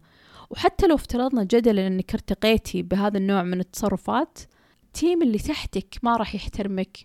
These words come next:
ما راح يعطيك التيم الدعم اللي أنت تحتاجينه. آه، إذا بغيتي تنفذين أي شغل أو مهمة أو طلبتي أي طلب، يعني ممكن مرة تتعبين. ليش؟ ليش تصعبين على نفسك؟ أنت خلاص. النقطة الرابعة،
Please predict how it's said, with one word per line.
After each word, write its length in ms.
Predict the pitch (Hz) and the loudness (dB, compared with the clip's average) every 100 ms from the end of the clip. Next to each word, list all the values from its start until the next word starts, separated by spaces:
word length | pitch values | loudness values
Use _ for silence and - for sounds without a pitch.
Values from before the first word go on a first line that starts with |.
| _ _ _ - | _ _ _ -4
ما 60 | 226 | -2
راح 80 | 202 | -2
يعطيك 320 | 208 208 - | -2 -4 -4
التيم 380 | - - 202 185 | -8 -4 -2 -2
الدعم 280 | 165 175 180 | -2 0 0
اللي 100 | 175 | -4
أنت 140 | - | -6
تحتاجينه. 800 | - - 180 175 180 175 170 170 _ _ _ - | -10 -4 -2 -2 0 0 -2 -4 _ _ _ -4
آه، 180 | 175 170 | -2 0
إذا 240 | 190 180 | 2 2
بغيتي 460 | 175 180 214 214 - | 2 4 2 2 -4
تنفذين 540 | 202 190 - 196 196 | -4 -4 -2 -2 -2
أي 160 | 190 196 | -2 -4
شغل 380 | - 190 196 185 | -2 -2 -2 0
أو 160 | 185 | -2
مهمة 480 | 180 165 190 196 185 | -2 -4 -4 -4 -4
أو 60 | 175 | -4
طلبتي 460 | 220 190 - - | -4 -6 -6 -6
أي 100 | 190 | -4
طلب، 380 | 180 196 180 180 - _ _ - | -2 -2 -2 -6 -18 _ _ -12
يعني 160 | 170 185 | -6 -4
ممكن 320 | 202 190 208 | -6 -6 -4
مرة 200 | 202 202 | -2 -2
تتعبين. 600 | - - 165 170 175 170 - _ _ | -6 -8 -2 0 0 -4 -12 _ _
ليش؟ 380 | - 320 302 - | -2 -2 -2 -8
ليش 200 | 269 277 | -10 -10
تصعبين 360 | - 220 190 190 | -6 -4 -2 -2
على 100 | 185 | -2
نفسك؟ 380 | 190 - - 202 | -6 -10 -12 -10
أنت 160 | - | -6
خلاص. 360 | - 349 370 - - _ _ _ _ _ _ - | -2 -2 -2 -6 -20 _ _ _ _ _ _ -6
النقطة 360 | 196 - - | -4 -2 0
الرابعة، 580 | 208 202 214 170 151 160 | 0 2 0 0 -2 -4